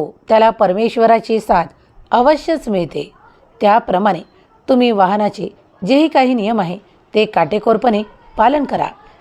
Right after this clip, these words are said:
तुमचा प्रवास निरंतर सुरक्षित असेल. नेहमीच आपल्या आवडत्या देवतेचे किंवा इष्टदेवतेचे नाव घेतल्यावरच गाडीचा प्रवास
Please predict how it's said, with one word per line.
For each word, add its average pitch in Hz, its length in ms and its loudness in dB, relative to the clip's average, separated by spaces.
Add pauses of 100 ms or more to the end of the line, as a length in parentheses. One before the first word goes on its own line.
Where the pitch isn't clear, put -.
(120)
तुमचा 220 320 2
प्रवास 208 540 0 (320)
निरंतर 311 420 2
सुरक्षित 226 560 -2
असेल. 160 360 -4 (1080)
नेहमीच 269 560 -4 (240)
आपल्या 208 380 -6 (480)
आवडत्या 285 480 -2
देवतेचे 208 520 -6 (380)
किंवा 240 340 0
इष्टदेवतेचे 214 760 -4
नाव 190 220 -6 (440)
घेतल्यावरच 240 720 -4 (420)
गाडीचा 214 340 -2
प्रवास 202 500 -4